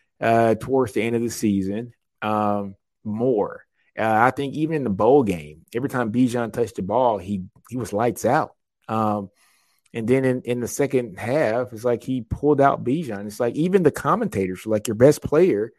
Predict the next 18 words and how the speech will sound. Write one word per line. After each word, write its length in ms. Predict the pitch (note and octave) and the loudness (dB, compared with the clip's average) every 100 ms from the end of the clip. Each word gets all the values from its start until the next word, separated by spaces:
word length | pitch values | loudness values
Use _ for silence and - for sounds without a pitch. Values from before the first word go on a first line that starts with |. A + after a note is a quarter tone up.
| _ _ - | _ _ -10
should 200 | C3 G#2+ | -6 -2
be 160 | E3 | -2
on 100 | F3 | -2
the 60 | F2+ | -8
field." 500 | - C3+ G3 - - _ | -4 0 2 0 -6 _
And 140 | G#2+ A2 | -4 2
that 120 | D#3+ | 4
was 140 | B2 | 2
Bijan 440 | G#2 B2+ A2 G#2+ G2 | 2 2 2 0 -2
Robinson. 560 | G#2 A#2 G#2+ - E2+ _ _ _ | 0 -2 -2 -14 -20 _ _ _
And 120 | G#2+ A#2+ | -8 -6
that's 100 | - | -6
something 200 | C3 B2 | -2 -2
that 140 | A2+ | -2
the 80 | G#2 | -6
staff 600 | - - B2+ B2 G#2 - | -6 2 6 6 4 0
did 100 | G2 | -6
not, 240 | G#2 G2+ | -6 -6